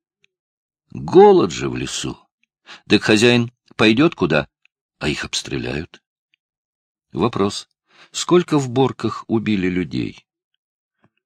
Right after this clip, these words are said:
Людей, может, тысяча восемьсот? Говорят, там написано на памятнике. Тысяча восемьсот сорок три. Вопрос.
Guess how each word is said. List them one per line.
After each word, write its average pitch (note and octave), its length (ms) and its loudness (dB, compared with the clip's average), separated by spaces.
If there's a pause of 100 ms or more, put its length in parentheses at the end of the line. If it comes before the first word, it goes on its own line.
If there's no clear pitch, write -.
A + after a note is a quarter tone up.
(240)
Людей, A#2+ 920 -2 (120)
может, C#3 720 0 (300)
тысяча - 380 -2
восемьсот? D3 760 -2 (260)
Говорят, A2+ 420 4
там D3 220 2
написано E3+ 540 -2
на E2 160 -2
памятнике. - 600 -6 (520)
Тысяча D#3 600 4
восемьсот A#2+ 600 -2
сорок D3 280 -2
три. A#2 240 -8 (920)
Вопрос. D2+ 540 -4